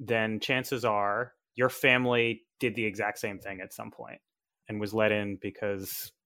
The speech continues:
for most of America's existence, we had essentially open borders for white people.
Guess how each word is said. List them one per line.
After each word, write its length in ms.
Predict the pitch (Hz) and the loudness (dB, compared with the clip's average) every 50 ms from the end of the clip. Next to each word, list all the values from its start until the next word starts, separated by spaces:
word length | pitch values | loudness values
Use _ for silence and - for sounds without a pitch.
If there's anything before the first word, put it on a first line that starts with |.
| _ _ _ | _ _ _
for 220 | - - - 139 120 | -16 -2 0 0 4
most 380 | 113 123 120 113 - - - | 6 6 6 6 4 2 0
of 140 | 123 107 101 | 0 0 0
America's 420 | 104 104 104 104 101 - 104 95 | -2 -2 -2 -2 -2 -4 -4 -6
existence, 560 | 98 87 92 104 101 - - 101 95 - - - - | -6 -8 -8 -8 -10 -8 -10 -12 -12 -14 -16 -14 -12
we 240 | 107 101 90 95 95 | -10 -10 -10 -8 -8
had 100 | 98 101 | -8 -8
essentially 460 | 98 - - 104 95 - - 101 95 | -8 -8 -10 -12 -10 -8 -8 -6 -6
open 240 | 98 95 - 98 95 | -6 -6 -6 -8 -8
borders 340 | 95 98 95 95 92 92 - | -8 -6 -6 -6 -8 -10 -12
for 160 | - - 98 | -14 -12 -10
white 220 | 101 101 101 - _ | -8 -8 -8 -10 _
people. 300 | - - - - - | -18 -18 -18 -18 -18